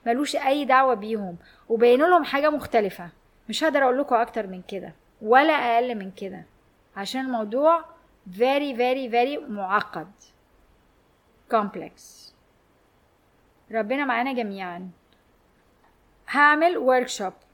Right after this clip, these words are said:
هنتكلم فيه على كل المواضيع دي، هيكون جمعة وسبت. هناخد كل اللي احنا اتعلمناه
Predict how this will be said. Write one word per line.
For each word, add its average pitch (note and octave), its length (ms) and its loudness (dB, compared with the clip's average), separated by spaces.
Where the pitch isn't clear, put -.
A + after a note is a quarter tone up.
هنتكلم C#4+ 500 -2
فيه D#4+ 200 -2
على D#4 180 2
كل D4 220 0
المواضيع B3+ 600 0
دي، A3+ 340 -4
هيكون C4 480 -2
جمعة C4+ 340 2
وسبت. - 640 -2
هناخد A#3+ 920 0
كل D#4+ 260 -2
اللي D#4 160 2
احنا D#4 160 -4
اتعلمناه A3+ 800 0